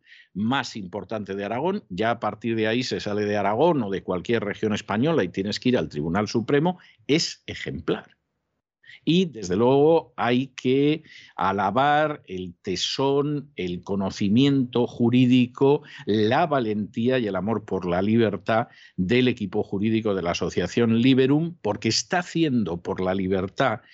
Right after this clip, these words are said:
y por los derechos de los ciudadanos españoles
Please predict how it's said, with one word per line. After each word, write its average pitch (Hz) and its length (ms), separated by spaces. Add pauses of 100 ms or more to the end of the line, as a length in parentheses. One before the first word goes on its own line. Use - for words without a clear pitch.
(180)
y 123 120
por 107 220
los 104 200
derechos 107 480
de 87 80
los 82 180
ciudadanos 98 440
españoles 131 640